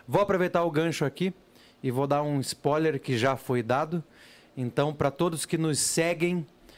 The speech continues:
é, nesta quarta-feira, às vinte horas, aqui neste canal do YouTube,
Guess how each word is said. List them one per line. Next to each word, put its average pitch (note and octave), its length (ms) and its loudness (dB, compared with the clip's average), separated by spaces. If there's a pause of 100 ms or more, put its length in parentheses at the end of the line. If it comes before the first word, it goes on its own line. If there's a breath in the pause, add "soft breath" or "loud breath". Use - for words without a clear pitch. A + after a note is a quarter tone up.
(280 loud breath)
é, A#2+ 320 0
nesta F3 460 0
quarta-feira, F3 960 0 (140)
às A#2+ 240 -2
vinte D#3+ 340 0
horas, C#3+ 460 -2
aqui D3+ 400 -2
neste F3 420 0
canal D3+ 360 0
do D3+ 80 -2
YouTube, C#3+ 460 -2